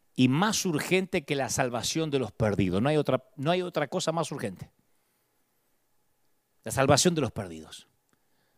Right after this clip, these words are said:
No por nada las últimas palabras de Jesús en la tierra fueron instrucciones de llevar el evangelio a los confines del mundo. Y esta orden divina se la conoce como la Gran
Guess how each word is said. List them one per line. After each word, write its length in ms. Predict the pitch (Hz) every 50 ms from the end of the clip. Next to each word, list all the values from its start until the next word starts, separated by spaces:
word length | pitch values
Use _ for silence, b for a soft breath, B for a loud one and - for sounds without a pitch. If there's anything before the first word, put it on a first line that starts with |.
| _ _ _ _ _ _ _ _ _ _
No 160 | - 120 151 131
por 200 | - 151 151 147
nada 260 | 156 170 180 185 175
las 260 | 160 151 127 - -
últimas 400 | 180 196 185 - 190 180 160 120
palabras 440 | - - 139 143 165 170 180 165 131
de 80 | 139 127
Jesús 480 | - 127 113 - - 165 170 - -
en 60 | 147 127
la 120 | 113 107
tierra 320 | - 151 170 175 165 156
fueron 300 | - - 170 156 151 147 - -
instrucciones 720 | 254 247 214 - - 208 196 175 - - - 226 208 196
de 100 | 170 143
llevar 200 | 117 143 165 175
el 80 | 175 165
evangelio 400 | 151 147 147 127 - 185 185 170
a 40 | 160
los 120 | 147 135
confines 460 | - - - 135 117 - 170 165 139
del 120 | 117 110 107
mundo. 440 | 101 90 82 71 - - - - _ _ _ _ _ _ _ _ _ _ _ _ _ _ _ _ _ _ _ _ _ _
Y 120 | - 143 147
esta 220 | 139 - 165 165
orden 320 | 196 208 202 196 190 175
divina 300 | 147 147 180 226 240 214
se 100 | - 165
la 80 | 143 117
conoce 280 | 120 165 190 - 190 156
como 160 | 143 143 143
la 120 | 135 127
Gran 360 | 127 170 226 262 302 302 208